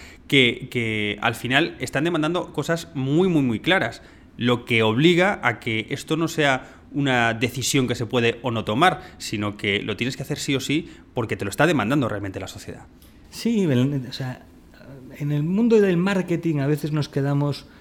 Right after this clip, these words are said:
Speaker 2: con unas determinadas expectativas, ¿no? Que son muy pragmáticas, que tienen que ver con la calidad, con el precio, pero en este mundo hipercompetido, donde es tan difícil la diferenciación, mm, tenemos que encontrar otros puntos de vinculación,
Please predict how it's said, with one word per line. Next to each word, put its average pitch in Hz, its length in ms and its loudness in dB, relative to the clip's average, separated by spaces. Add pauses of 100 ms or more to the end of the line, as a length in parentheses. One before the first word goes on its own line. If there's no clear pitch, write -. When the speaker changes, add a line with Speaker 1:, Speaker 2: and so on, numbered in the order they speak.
(180)
Speaker 2:
con 127 140 -2
unas 143 180 4
determinadas 123 480 2
expectativas, 107 800 -4
¿no? 104 120 -4
Que 101 100 -6
son 110 160 -6
muy 110 120 -4
pragmáticas, 98 760 -6
que - 100 -16
tienen 95 200 -8
que 95 60 -8
ver 107 140 -6
con 104 140 -8
la 90 80 -10
calidad, 87 400 -8
con 98 140 -6
el 90 100 -6
precio, 110 380 -6 (540)
pero 120 220 2
en 123 80 4
este 139 400 2
mundo 139 340 2
hipercompetido, 123 1200 0 (380)
donde 110 240 -2
es - 80 -6
tan 117 120 2
difícil 123 340 0
la 120 80 0
diferenciación, 117 920 -2 (160)
mm, 110 160 -2
tenemos 110 300 -2
que 131 100 -2
encontrar 120 420 -2
otros 120 280 -2
puntos 113 340 -2
de 98 80 -2
vinculación, 92 640 -6